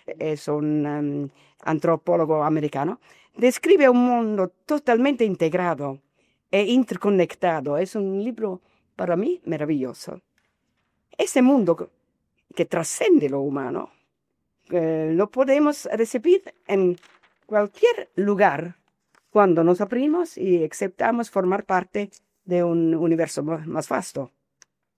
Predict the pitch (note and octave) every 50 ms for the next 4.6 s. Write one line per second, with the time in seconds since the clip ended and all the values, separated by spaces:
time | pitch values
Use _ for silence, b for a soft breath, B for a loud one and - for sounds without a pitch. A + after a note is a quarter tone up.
0 | _ _ _ _ _ _ _ _ _ _ _ _ _ _ _ _ _ - - A3+
1 | C4 F4+ - - A3+ G3+ - - _ - - F#3 F#3 - - D3+ C#3 - - -
2 | - F#4 - _ _ _ _ _ _ _ _ _ _ _ _ _ _ _ - -
3 | B3+ A#3+ G#3+ A3 A#3 A#3+ - A#3+ A3 - - B3 A#3+ A3+ A#3 A#3 - A#3+ - G#3
4 | - - A3+ - - F#3 E3 E3 F3 G3+ A3+